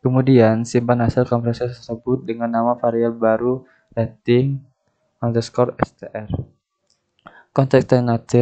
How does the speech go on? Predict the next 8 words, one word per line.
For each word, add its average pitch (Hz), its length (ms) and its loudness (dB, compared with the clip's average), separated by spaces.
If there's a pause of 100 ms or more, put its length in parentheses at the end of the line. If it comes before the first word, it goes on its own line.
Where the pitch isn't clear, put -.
variabel 120 560 2
Gojek 113 480 -2
dengan 120 240 -6
rating 120 400 -2 (880)
underscore 117 480 2
S 113 160 -4
T 113 80 -14
R. 110 320 -16